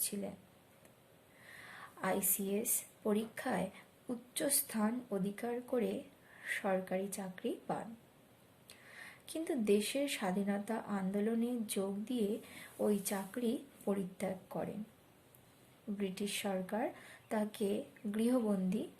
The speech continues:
করেন, কিন্তু উনিশশো একচল্লিশ সালে তিনি দেশ ছেড়ে বিদেশে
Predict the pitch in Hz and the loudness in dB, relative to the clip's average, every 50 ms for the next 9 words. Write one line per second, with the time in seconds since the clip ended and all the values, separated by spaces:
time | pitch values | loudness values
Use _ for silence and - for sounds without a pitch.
0 | - - - - - 170 170 180 208 220 - - - - - - - - - - | -12 -6 -2 -2 0 0 -2 -2 -4 -6 -8 -12 -20 -20 -20 -20 -20 -20 -20 -20
1 | - - - - - - - - - - 302 302 294 247 - 214 202 240 294 - | -20 -20 -20 -20 -20 -20 -20 -16 -8 -2 0 0 0 0 2 2 2 2 0 -4
2 | - - - - - 220 220 240 262 262 - - - - 277 277 - 208 202 202 | -10 -18 -16 -8 -4 -2 0 0 0 0 -2 -2 0 -2 -2 -2 0 0 0 0
3 | 202 - - - 214 214 226 240 233 - - - 240 220 196 185 190 208 277 - | 0 -4 -2 -2 0 0 0 -2 -2 -2 -4 -2 0 0 2 2 0 0 -2 -4
4 | - - - - - - - 233 214 214 214 202 202 - 208 220 233 254 247 - | -8 -18 -20 -20 -16 -6 -2 0 2 4 4 2 2 2 2 2 2 2 0 0
5 | - - - - 233 202 190 185 196 254 320 - - - - - - - 220 202 | -2 -2 -2 0 0 0 2 2 2 0 -2 -4 -10 -20 -20 -20 -10 -6 -4 0
6 | 208 208 202 220 220 220 - - 247 | 2 2 2 2 2 2 0 0 -2